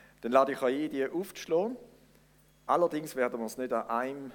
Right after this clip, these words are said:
Stock lesen, sondern immer wieder mal zwischendrin einen Halt machen. Und,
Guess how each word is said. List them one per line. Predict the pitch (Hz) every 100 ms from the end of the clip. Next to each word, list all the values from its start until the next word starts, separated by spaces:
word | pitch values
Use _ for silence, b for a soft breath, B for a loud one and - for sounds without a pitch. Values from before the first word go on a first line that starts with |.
| -
Stock | - 123 131 -
lesen, | 123 120 120
sondern | 107 110 104 101
immer | 104 110
wieder | 101 98
mal | 92 90
zwischendrin | - 98 - 95 90
einen | 92 - 76
Halt | 92 175 -
machen. | 147 143 156 -
Und, | 120 117 113 104